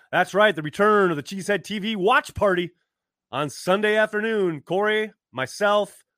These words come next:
all of you, Carry the G members, Packers fans all over the world. Let's go, people. And speaking of Corey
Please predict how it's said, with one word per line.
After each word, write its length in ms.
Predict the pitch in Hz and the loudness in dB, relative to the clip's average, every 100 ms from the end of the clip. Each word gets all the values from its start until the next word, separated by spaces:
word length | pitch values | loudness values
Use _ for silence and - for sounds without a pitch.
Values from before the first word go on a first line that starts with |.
| _ | _
all 240 | 165 208 | 0 0
of 100 | 202 | 0
you, 400 | 165 196 196 202 - _ _ _ _ - | -4 -4 -4 -6 -12 _ _ _ _ 0
Carry 180 | 196 226 | 2 2
the 80 | |
G 180 | 175 220 | -2 -6
members, 600 | 208 214 208 208 196 - _ _ - | -2 -2 -2 -4 -6 -12 _ _ -2
Packers 280 | 208 196 | -2 0
fans 440 | - 202 202 185 - _ _ | -6 -4 -4 -8 -18 _ _
all 240 | 190 214 | 0 2
over 120 | 202 170 | 2 -2
the 60 | |
world. 500 | 151 202 202 196 180 - | -2 0 0 -2 -6 -8
Let's 280 | 170 190 - _ _ 131 110 | -4 -4 -8 _ _ -20 -14
go, 300 | 156 240 233 | 2 4 4
people. 480 | - 127 110 117 - _ _ _ _ _ _ _ - | 2 -10 -10 -12 -12 _ _ _ _ _ _ _ -4
And 320 | 170 107 - | -4 -4 -10
speaking 360 | - 160 120 | -8 -6 -6
of 80 | 85 | -10
Corey 340 | 127 123 92 | -8 -6 -8